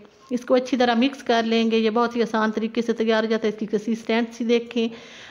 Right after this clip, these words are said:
ये बहुत ही ज़बरदस्त पिज़्ज़ा सॉस तैयार हो गया है। ये मैंने एक पैन लिया है, इसमें थोड़ा सा ऑयल डालकर, लहसुन अदरक पेस्ट डालकर इसको अच्छी तरह भून लिया है।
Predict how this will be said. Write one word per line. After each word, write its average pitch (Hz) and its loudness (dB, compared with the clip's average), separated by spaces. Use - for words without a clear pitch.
ये 233 4
बहुत 226 2
ही 233 2
ज़बरदस्त 220 0
पिज़्ज़ा 214 4
सॉस 208 -2
तैयार 202 0
हो 202 2
गया 202 -2
है। 220 -6
ये 247 4
मैंने 247 4
एक 247 -2
पैन 240 4
लिया 247 2
है, 240 6
इसमें 233 0
थोड़ा 240 4
सा 226 0
ऑयल 233 2
डालकर, 220 2
लहसुन 226 0
अदरक 214 0
पेस्ट 233 0
डालकर 214 2
इसको 214 -2
अच्छी 208 -4
तरह 202 0
भून 196 -2
लिया 202 -2
है। 214 -12